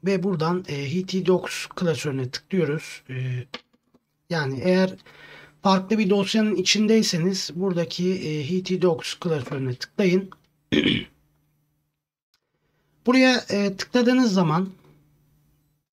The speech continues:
buradaki klasörü açıyoruz ve, e,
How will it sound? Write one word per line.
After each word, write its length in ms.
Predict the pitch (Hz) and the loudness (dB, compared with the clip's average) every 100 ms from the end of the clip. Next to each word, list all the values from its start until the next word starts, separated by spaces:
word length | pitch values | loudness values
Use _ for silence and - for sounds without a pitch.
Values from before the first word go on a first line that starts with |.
| _ | _
buradaki 480 | 226 233 220 - 214 | 0 2 2 0 -6
klasörü 580 | 190 - 226 190 185 151 | -4 0 0 0 -2 -2
açıyoruz 800 | - 196 - 220 156 185 - - | -2 0 2 2 0 -2 -6 -6
ve, 320 | 180 226 233 - _ _ _ _ _ _ _ _ _ - | 0 2 2 -6 _ _ _ _ _ _ _ _ _ -6
e, 680 | 175 185 180 180 180 180 | -2 0 0 0 0 -2